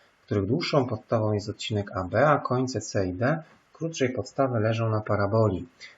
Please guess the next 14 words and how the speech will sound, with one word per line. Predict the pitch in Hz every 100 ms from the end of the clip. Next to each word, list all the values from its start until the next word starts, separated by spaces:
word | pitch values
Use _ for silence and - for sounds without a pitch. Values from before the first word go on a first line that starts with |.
| -
Wyznacz | 104 156 143 113 -
pole | 143 135
trapezu | 123 107 117 101 95 -
A | 117
B | 107 101
C | - 90
D | 101 151
w | 151
zależności | 110 101 113 - -
od | 98
pierwszej | - 127 123
współrzędnej | 110 - 101 110 107
wierzchołka | 98 - 101 - 98
C. | - 92